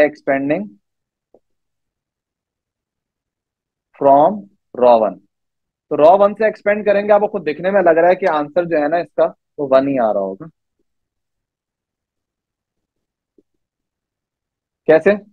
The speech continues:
आप रॉ वन से expand करोगे, एक ही एलिमेंट है वन, Determinant क्या होगा, इस रॉ को dilute करो, इस कॉलम को करो, ये चार element बचेंगे, वन, ज़ीरो, ज़ीरो, वन।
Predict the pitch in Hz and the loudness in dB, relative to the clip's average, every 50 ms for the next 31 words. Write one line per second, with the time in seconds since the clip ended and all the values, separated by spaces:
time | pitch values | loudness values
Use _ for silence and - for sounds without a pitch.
0 | _ - 143 160 160 170 165 165 170 180 185 190 214 208 180 - 202 196 196 196 | _ 2 2 2 4 4 2 2 2 0 -2 0 -2 -4 -2 -2 -4 -4 -2 -2
1 | 196 190 196 196 208 196 175 160 - 175 170 156 156 156 151 147 143 139 151 143 | -2 0 0 0 0 0 0 -2 -2 -2 -2 -2 -2 -2 -4 -6 -2 -2 -2 -2
2 | 127 131 131 135 _ _ _ _ _ _ _ _ _ _ _ - 147 147 196 196 | -2 -4 -6 -8 _ _ _ _ _ _ _ _ _ _ _ -6 -2 0 2 2
3 | 196 196 202 196 180 190 190 180 175 190 196 185 185 165 160 170 175 190 190 185 | 2 2 0 0 4 4 4 4 4 2 -2 -2 0 2 2 2 2 0 -4 -4
4 | 185 185 180 - 185 185 185 185 _ 175 151 160 165 175 165 185 170 180 170 175 | -4 -4 -4 -4 -4 -4 -4 -2 _ 0 2 2 0 -2 -4 -4 -2 0 0 0
5 | 180 170 170 165 165 165 151 151 151 151 135 127 123 123 123 113 107 98 - 98 | 0 -2 -6 -4 0 2 2 2 2 0 -2 -4 -8 -10 -10 -12 -14 -16 -16 -18
6 | 101 110 110 113 131 139 147 151 156 165 156 135 131 131 131 135 139 143 139 131 | -12 -10 -2 2 4 4 4 2 2 -2 -8 -10 -10 -10 -6 -2 -2 -2 -2 -4
7 | 120 117 117 117 123 120 117 107 98 87 - | -10 -20 -10 -2 0 2 2 0 0 -6 -12